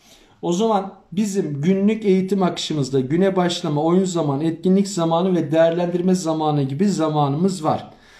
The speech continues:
Bir de ne var? Bir de arkadaşlar etkinlik planımız var. Evet, bir de etkinlik planı var.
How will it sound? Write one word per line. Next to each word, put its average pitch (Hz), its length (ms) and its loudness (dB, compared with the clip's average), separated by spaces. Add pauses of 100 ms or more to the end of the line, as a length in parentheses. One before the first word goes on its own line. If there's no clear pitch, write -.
(180)
Bir 233 200 2
de 269 100 2
ne 277 140 2
var? 214 240 2 (240)
Bir 240 220 2
de 262 60 2
arkadaşlar 185 640 -2 (140)
etkinlik 220 800 0
planımız 117 640 -2
var. 98 260 -8 (160)
Evet, 143 340 -2
bir 196 260 2
de 151 360 0 (420)
etkinlik 143 1300 0 (1120)
planı 117 400 -2
var. 80 240 -14